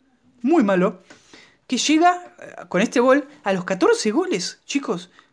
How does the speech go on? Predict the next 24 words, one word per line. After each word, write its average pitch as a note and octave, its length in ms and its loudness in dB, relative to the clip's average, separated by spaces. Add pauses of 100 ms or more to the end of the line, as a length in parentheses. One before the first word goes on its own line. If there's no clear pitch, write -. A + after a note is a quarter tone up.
Jesús, - 540 -8
Gabriel A3+ 220 -4
Jesús A3+ 300 -8
llega G#3 140 -2
a F3+ 80 -6
catorce F#3+ 400 -2
goles. F#3+ 360 0 (320)
Catorce A3+ 420 -2
goles G#3+ 220 0
para G#3 180 -2
Gabriel G#3+ 240 2
Jesús G#3+ 300 -6
es F3+ 120 -8
un A3 240 -2
montón. F#3 560 0 (520)
Eh, F3 480 0
Jesús F#3 200 -6
que A3+ 60 -4
está F#3 200 -2
muy F#3+ 300 -2
sobrevalorado F3+ 640 0
para E3 140 -4
mí, F#3 160 -2
obviamente. F3 480 -4